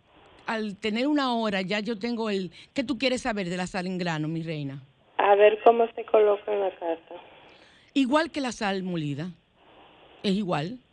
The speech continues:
Speaker 1: Igual, por ejemplo, una forma de tú limpiar tu casa, un ritual, es poner en los rincones sal en grano con arroz blanco crudo. Y tú lo pones en los rincones una noche y al otro día lo limpias sin ponerle la mano,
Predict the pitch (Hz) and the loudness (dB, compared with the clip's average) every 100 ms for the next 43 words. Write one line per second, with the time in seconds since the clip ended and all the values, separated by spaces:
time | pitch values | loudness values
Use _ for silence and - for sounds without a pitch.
0 | _ - - - - - - - - - | _ -20 -20 -20 -20 -20 -20 -20 -20 -20
1 | - - 180 180 180 220 220 233 247 311 | -20 -10 -4 -2 0 2 2 2 2 2
2 | - 320 311 262 311 302 - 302 - - | 2 0 0 0 -2 -2 0 -2 -4 -4
3 | 320 277 - 220 277 254 311 262 143 - | -2 -2 -4 -6 -4 -4 -2 -2 -2 -10
4 | _ _ - 214 - 262 277 294 285 269 | _ _ -4 -4 0 0 0 0 0 -2
5 | 247 240 - 220 156 143 - - - - | -4 -4 -2 -2 -2 -6 -10 -20 -20 -8
6 | - 294 330 - 254 240 226 294 330 240 | 2 2 2 -6 -2 -2 0 2 2 0
7 | 160 - _ _ _ 220 214 202 185 - | -4 -10 _ _ _ -2 -2 -2 -6 -10
8 | - 170 196 208 190 170 147 - - 196 | -10 -6 -2 0 0 0 -4 -8 -6 -2
9 | 160 127 123 - _ _ - - - - | -2 -4 -10 -16 _ _ -20 -20 -20 -16
10 | - 180 233 240 254 269 254 233 247 247 | -8 -2 0 0 0 0 -2 -2 -4 -2
11 | 285 277 233 247 240 208 185 165 - 190 | 0 0 -2 -2 -2 -2 -4 -8 -8 -4
12 | 202 240 285 285 330 320 - _ - 202 | -2 -2 0 0 0 -4 -6 _ -4 0
13 | 254 277 208 202 - - 185 190 190 208 | 2 0 0 -6 -8 -10 -8 -4 -4 -2
14 | 233 233 269 277 | -2 0 0 -2